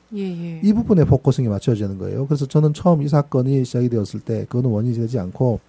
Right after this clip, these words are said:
Speaker 2: 그 시점에 사고 지점에 이르기 전까지 이 선박이 어떠한 상황을, 어, 겪었느냐
Speaker 1: 네.
Speaker 2: 그 하나하나를 정확하게 짚어봐야 된다는 거예요.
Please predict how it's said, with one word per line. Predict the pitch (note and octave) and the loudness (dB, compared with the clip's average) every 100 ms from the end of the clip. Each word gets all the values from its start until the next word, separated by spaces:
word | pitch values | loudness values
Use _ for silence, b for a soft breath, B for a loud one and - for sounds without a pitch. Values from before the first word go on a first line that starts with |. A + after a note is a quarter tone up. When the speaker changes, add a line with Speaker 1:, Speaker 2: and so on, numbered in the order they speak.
| B B B B B B | B B B B B B
Speaker 2:
그 | - F3 G#3 | 4 8 8
시점에 | G3 - - F3 D#3 E3 F3+ F#3+ | 4 -4 0 6 6 6 4 2
사고 | - C#3+ C3 D#3+ | -2 2 4 4
지점에 | D#3+ D#3 D#3+ E3 | 4 4 4 4
이르기 | C3 C3+ D#3 | 4 2 2
전까지 | C3+ A#2 A#2 A2+ A#2 D#3+ E3+ - | 2 0 0 -2 0 0 -2 -2
이 | D#3+ | 0
선박이 | E3 D#3+ D3 D3 D#3 E3 | 0 0 0 0 2 0
어떠한 | - - - F3+ F#3+ F#3+ | -2 -2 2 2 4 2
상황을, | - C#3 C#3 C#3+ D#3 C3+ F3+ - b b b b | 0 0 2 4 6 6 4 0 b b b b
어, | A#2+ A2 | -2 2
겪었느냐 | D#3 E3 - F#3 A2+ F#2+ G#2+ G#2+ F#2 | 6 6 6 4 2 0 -2 -4 -6
Speaker 1:
네. | A3 F#3 F3+ | -12 -8 0
Speaker 2:
그 | D#3+ | 0
하나하나를 | E3+ D#3 D#3+ E3+ E3 D3 | 2 2 2 4 2 0
정확하게 | - A#2 D#3 - F3+ | -2 -4 -2 0 0
짚어봐야 | E3+ C#3+ C#3 A#2+ B2 | 2 4 4 4 2
된다는 | A2+ G#2+ G2 | 0 -4 -6
거예요. | G2 F#2 C3 | -6 -4 -2